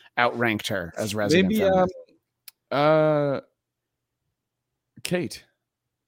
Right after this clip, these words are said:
Speaker 1: Oh,
Speaker 2: that
Speaker 1: yeah,
Speaker 2: her name?
Speaker 1: Kate. Kate, yeah, Kate Cornell. Yes,
Speaker 2: Yeah.
Speaker 1: she would actually, she would be a good candidate. That's
Speaker 2: She
Speaker 1: true.
Speaker 2: would, yeah, I'm not trying
Speaker 1: Yep.
Speaker 2: to f-, I, listen, I make space. I'll take a back seat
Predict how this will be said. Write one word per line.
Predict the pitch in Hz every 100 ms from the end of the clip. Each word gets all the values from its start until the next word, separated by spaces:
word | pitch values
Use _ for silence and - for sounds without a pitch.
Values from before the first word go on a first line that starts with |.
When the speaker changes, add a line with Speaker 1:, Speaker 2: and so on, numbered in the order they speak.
| _ _ _ _
Speaker 1:
Oh, | 135 135
Speaker 2:
that | 135
Speaker 1:
yeah, | 127
Speaker 2:
her | 120
name? |
Speaker 1:
Kate. | 165 131 117 - _ -
Kate, | 165 156 -
yeah, | 135 110
Kate | - 160
Cornell. | - 147 135 120 131 -
Yes, | 135 110 120
Speaker 2:
Yeah. | 160 92
Speaker 1:
she | - 156
would | 127
actually, | 117 107 120 110 104 127
she | -
would | 131 107
be | 113
a | 101
good | 101
candidate. | 110 98 87 95 143
That's | 113 -
Speaker 2:
She | 165
Speaker 1:
true. |
Speaker 2:
would, | 143 - - -
yeah, | 135 95 - -
I'm | 156
not | 247 147
trying | 104
Speaker 1:
Yep. | 92
Speaker 2:
to | -
f-, | - 98 -
I, |
listen, | 104 107 190 82 - _ _ _ _ _ -
I | 110
make | 139 131
space. | - 151 117 -
I'll | 117
take | 160 110
a |
back | 101 170 -
seat | - 78